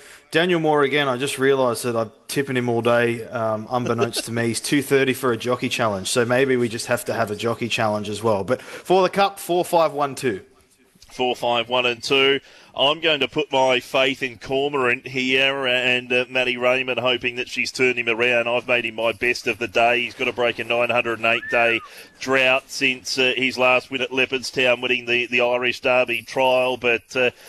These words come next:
Speaker 2: he's just screaming out to win a race now. Run at Flemington was good, didn't get through the wet at Donald, still wasn't beaten overly far, and at Caulfield last time out in the Eclipse, he was right there to win and just couldn't get the breaks.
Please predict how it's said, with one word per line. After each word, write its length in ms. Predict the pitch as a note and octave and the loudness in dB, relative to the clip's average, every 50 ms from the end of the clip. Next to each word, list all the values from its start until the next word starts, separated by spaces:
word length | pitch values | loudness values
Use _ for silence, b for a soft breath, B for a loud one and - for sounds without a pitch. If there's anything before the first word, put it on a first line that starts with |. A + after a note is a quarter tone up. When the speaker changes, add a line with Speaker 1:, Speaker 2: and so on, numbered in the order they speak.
| B B B | B B B
Speaker 2:
he's 260 | B C3 C#3 C#3 C3 | B -2 0 -2 -2
just 240 | - - B2+ A2+ - | -4 -2 -4 -2 -2
screaming 540 | - - - B2 A#2+ B2+ C3 B2+ B2 A#2 A#2 | -4 -4 0 0 0 2 0 0 0 0 0
out 180 | A#2 A#2 - - | 0 0 -2 -4
to 120 | B2 A#2+ | -6 -4
win 140 | A2+ B2 A#2 | -2 0 0
a 60 | A2+ | 2
race 380 | A#2 A#2+ A#2+ A#2+ A2+ - - A#2+ | 2 2 2 2 0 -4 -4 -2
now. 260 | B2 A#2+ A#2+ A#2 A#2 | 0 2 2 2 2
Run 200 | A#2 A#2+ A#2+ B2 | 2 2 0 0
at 100 | A#2 - | -2 -6
Flemington 500 | - C#3 C3+ C3+ C#3 C3+ B2 - C#3 B2+ | -6 -4 -4 -2 -4 -4 -6 -6 -6 -4
was 160 | B2 A#2 - | -4 -6 -6
good, 240 | - C3+ B2+ B2+ A#2 | -4 -2 -2 -2 0
didn't 220 | B2+ C3 C3 C3 | -2 -4 -2 -2
get 200 | B2 B2+ B2 - | -2 -2 -2 -2
through 240 | - C3+ C3 C3 B2 | -4 -4 -2 -2 0
the 100 | A2+ A#2 | 0 -2
wet 220 | A2+ B2 B2+ B2+ B2 | 0 0 0 0 -2
at 120 | A#2 - | -4 -4
Donald, 380 | - C3 B2+ B2+ B2 B2 B2 A#2 | -2 -2 0 0 0 -2 -2 -4
still 240 | - - C3+ C3 C3 | -2 0 0 0 2
wasn't 340 | B2+ B2+ A2+ B2+ - - | 0 -2 -4 -4 -8 -6
beaten 300 | A#2 B2+ B2+ C3 B2 A#2 | -2 0 0 0 0 0
overly 460 | B2 B2 B2+ B2+ A#2+ B2 B2 A#2+ A#2 G#2+ | -2 0 0 0 -2 -2 -2 -2 -2 -2
far, 400 | - - B2 B2 B2 B2 A#2+ A#2 | 0 0 2 2 4 2 2 0
and 80 | A2+ B B B B B | -2 B B B B B
at 220 | B A2+ B2 A2+ - | B -4 -4 -2 -2
Caulfield 480 | - C3+ C3 B2+ B2 - C3 B2 A#2+ | -2 -2 -2 -2 -2 0 0 0 2
last 320 | A#2+ A#2+ A#2+ A#2+ A#2 - - | 2 2 2 2 0 0 -2
time 200 | B2+ B2 B2 A#2+ | -2 -2 0 0
out 180 | A#2+ A#2+ A#2 A#2+ | 0 0 2 0
in 100 | A#2+ A#2 | -2 -2
the 120 | A#2 A#2 | -2 -2
Eclipse, 380 | A2+ - - C3 B2+ B2 - - | -2 -2 -2 -2 -2 -2 -2 -2
he 120 | C3 B2+ | -2 -2
was 180 | B2 B2 A2 A2 | -2 -2 -4 0
right 240 | A#2+ B2 B2 A#2+ - | 0 0 0 2 2
there 160 | A#2+ A#2+ A#2 | 0 0 0
to 80 | A2+ | 0
win 240 | A2 A2+ A#2+ A#2 A2+ | -2 -2 -2 -2 -2
and 140 | A#2 A2 G#2 | -4 -6 -4
just 280 | - A#2+ A#2 - - - | -2 -2 -2 -2 -4 -8
couldn't 240 | C3+ B2+ A#2+ A#2 | -10 -10 -10 -6
get 200 | G#2+ A#2 A#2+ - | -4 -4 -4 -4
the 60 | A2+ G#2+ | -4 -4
breaks. 380 | G#2 A2+ A2+ A2+ A2+ G#2+ - | 0 2 2 2 0 -2 -8